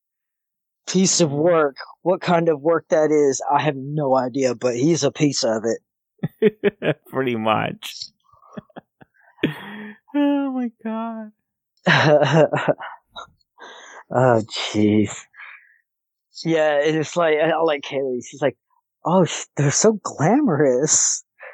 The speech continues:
Speaker 1: Which, you know, they did look glamorous. I mean, you think a Hollywood-style couple, you could see that right there.
Speaker 2: <laughs> Yeah.
Speaker 1: It kinda, she's like an ambassador?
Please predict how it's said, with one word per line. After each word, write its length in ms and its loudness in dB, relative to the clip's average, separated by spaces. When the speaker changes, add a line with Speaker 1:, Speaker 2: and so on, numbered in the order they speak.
Speaker 1:
Which, 340 0
you 140 4
know, 340 4
they 100 2
did 140 2
look 200 2
glamorous. 440 0
I 40 0
mean, 520 0
you 140 2
think 180 2
a 40 2
Hollywood-style 1000 2
couple, 600 -2
you 160 2
could 160 0
see 280 -2
that 280 -4
right 300 -2
there. 400 -10
Speaker 2:
<laughs> 100 -4
Yeah. 560 2
Speaker 1:
It 220 0
kinda, 380 2
she's 320 2
like 160 2
an 80 2
ambassador? 1080 0